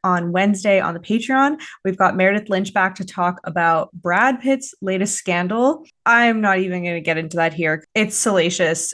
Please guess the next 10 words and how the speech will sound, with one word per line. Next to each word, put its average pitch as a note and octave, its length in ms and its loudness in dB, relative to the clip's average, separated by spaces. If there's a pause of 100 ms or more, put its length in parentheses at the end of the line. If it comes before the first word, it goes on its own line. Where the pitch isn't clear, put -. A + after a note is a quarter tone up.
and, E3 600 -2 (540)
and, F3 680 0 (400)
uh, F#3 280 4
frankly, B3+ 360 0
I'm B3+ 140 2
too C4 140 2
fragile A#3+ 380 2
for F3 120 -8
that E3 160 0
today. F#3+ 440 -2